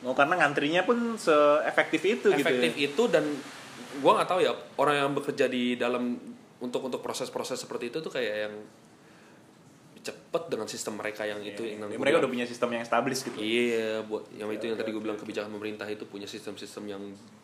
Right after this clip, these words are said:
Speaker 2: menurut gua lebih simpel daripada di sini, ya itu sih yang menurut gua lebih efektif.
Speaker 1: Dan kesimpulannya setelah lo dua tahun di sana,
Speaker 2: Mm-mm.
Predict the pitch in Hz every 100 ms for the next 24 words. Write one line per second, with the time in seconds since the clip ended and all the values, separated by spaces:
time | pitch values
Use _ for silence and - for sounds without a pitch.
0 | - - 107 101 107 98 101 101 - 104
1 | 98 123 123 101 95 95 98 98 143 95
2 | 80 - - 90 87 92 92 87 87 -
3 | 90 90 - - - - - 113 - 127
4 | 120 120 120 127 147 147 117 113 113 110
5 | 113 113 - 117 117 117 113 110 110 110
6 | - - - - 110 117 113 123 147 160
7 | 107 92